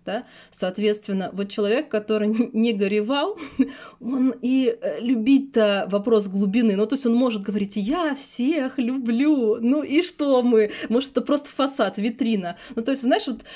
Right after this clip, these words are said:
э, когда занимаешься традицией, то вдруг очень обостряется вот это тонкое чувствование, да, и любовь превращается не в любовь,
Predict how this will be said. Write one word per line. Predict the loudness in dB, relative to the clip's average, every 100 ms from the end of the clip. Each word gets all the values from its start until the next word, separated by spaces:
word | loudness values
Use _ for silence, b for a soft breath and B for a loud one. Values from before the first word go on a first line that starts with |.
| B
э, | -4 0
когда | 2 2
занимаешься | 2 2 2 0 -2 -4
традицией, | -2 0 -2 -4 -6 -4
то | -4
вдруг | -2 -4 -4
очень | -6 -4 -2 -2
обостряется | -2 -4 -4 -2 -2 -2
вот | -4
это | -4 -4
тонкое | -2 -2 0 -2
чувствование, | -4 -4 -6 -8 -8 -8 -8 -8
да, | -4 -4 -4
и | -4 -4
любовь | -2 -2 -4
превращается | -6 -8 -6 -4 -6 -2
не | -4
в | -2
любовь, | -2 -2 -2 -2 -4